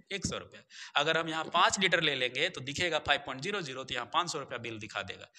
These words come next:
तो calculate अपने आप करते जा रहा है, जैसे जैसे यहाँ दो से हुआ तो दो सौ, यहाँ तीन लीटर तो यहाँ तीन सौ,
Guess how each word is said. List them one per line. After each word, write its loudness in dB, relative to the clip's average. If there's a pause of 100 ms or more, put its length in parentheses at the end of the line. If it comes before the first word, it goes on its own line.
(160)
तो -12
calculate 2
अपने -2
आप 6
करते 2
जा 6
रहा 8
है, 2
जैसे 0
जैसे 0
यहाँ 2
दो 0
से 0
हुआ 0
तो -4
दो -6
सौ, -4
यहाँ 2
तीन -2
लीटर 2
तो -6
यहाँ 0
तीन 0
सौ, -10